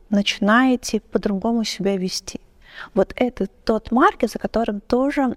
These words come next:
важно наблюдать, что я, а, начинаю больше узнавать о себе, и в сессию в сессию, даже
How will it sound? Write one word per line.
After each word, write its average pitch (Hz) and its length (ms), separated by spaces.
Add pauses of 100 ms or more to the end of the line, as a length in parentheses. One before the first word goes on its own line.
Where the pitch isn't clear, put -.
важно 202 360
наблюдать, 185 680
что - 180
я, 190 220 (160)
а, 208 280
начинаю 175 540
больше 190 480
узнавать 175 460
о 170 40
себе, 269 360
и 202 160
в - 60
сессию - 480
в - 60
сессию, - 500 (300)
даже 196 320